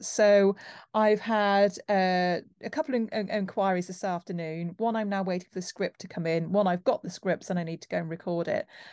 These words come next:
And, and those are required by tomorrow. Um, but I didn't know that those were coming, you know, this, this morning. So I tend to, uh, you know, have things in my diary, like networking meetings, for example,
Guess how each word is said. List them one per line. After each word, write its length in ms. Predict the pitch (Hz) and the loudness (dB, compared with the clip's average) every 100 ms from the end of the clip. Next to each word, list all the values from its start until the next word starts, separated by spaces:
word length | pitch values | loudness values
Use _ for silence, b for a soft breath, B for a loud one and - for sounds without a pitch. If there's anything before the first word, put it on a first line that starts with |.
| B | B
And, 420 | 185 180 170 170 | 0 2 2 0
and 120 | - 196 | 2 2
those 180 | 185 165 | 2 0
are 40 | |
required 420 | 175 - 175 165 | -6 -4 -4 -4
by 180 | 175 160 | -4 -6
tomorrow. 520 | - 190 170 160 180 185 B B B - | -4 -4 -2 -4 -8 -12 B B B 0
Um, 380 | 185 175 175 180 | 4 4 2 2
but 100 | 208 | 4
I 40 | |
didn't 160 | 208 220 | 6 4
know 120 | 208 | 2
that 120 | 190 | 2
those 200 | 196 202 | 2 0
were 60 | 196 | -2
coming, 480 | 220 202 170 180 180 - | -6 -4 -4 -6 -8 -8
you 200 | - 190 | -4 -2
know, 60 | |
this, 160 | 180 214 | 0 0
this 160 | 226 294 | 0 0
morning. 380 | 302 196 170 B B B | 0 0 -2 B B B
So 460 | - - 294 269 269 - _ _ _ _ _ _ - | -8 0 2 2 0 -8 _ _ _ _ _ _ -4
I 140 | 262 | -4
tend 380 | - 339 359 311 | -4 -6 -6 -6
to, 400 | 269 247 226 190 | -2 0 2 0
uh, 40 | |
you 120 | 180 180 | -2 -4
know, 60 | |
have 240 | 180 254 262 | -6 -6 -6
things 260 | 240 196 | -4 -4
in 80 | 196 | -2
my 160 | 180 175 | -2 -4
diary, 720 | 175 175 170 156 165 180 190 - | -2 -2 -2 -6 -8 -8 -10 -6
like 320 | 185 160 - _ _ | -4 -2 -6 _ _
networking 520 | 180 170 170 165 - 170 | -8 -6 -4 -4 -4 -4
meetings, 440 | 170 170 175 170 | -4 -6 -6 -6
for 100 | - | -6
example, 720 | 165 175 165 160 180 175 180 | -4 -2 -2 -4 -2 -2 -2